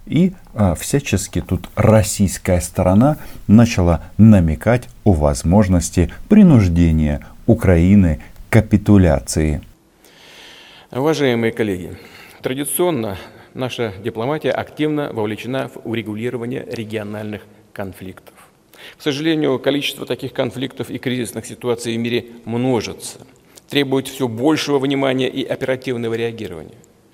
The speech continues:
Speaker 2: В числе наиболее острых, чувствительных, конечно, для нас это прежде всего внутриукраинский кризис.
Speaker 1: Может быть, Владимир Владимирович оговорился? Не урегулирование кризисов,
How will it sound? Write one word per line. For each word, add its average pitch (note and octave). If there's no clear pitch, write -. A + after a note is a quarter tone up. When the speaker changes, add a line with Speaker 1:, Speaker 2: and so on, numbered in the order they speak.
Speaker 2:
В -
числе D3+
наиболее D3
острых, -
чувствительных, B2
конечно, A2+
для G#2
нас B2+
это A#2
прежде B2+
всего A#2
внутриукраинский A2+
кризис. -
Speaker 1:
Может A2+
быть, G#2
Владимир G#2+
Владимирович G2
оговорился? G2+
Не A2+
урегулирование G#2
кризисов, C#2+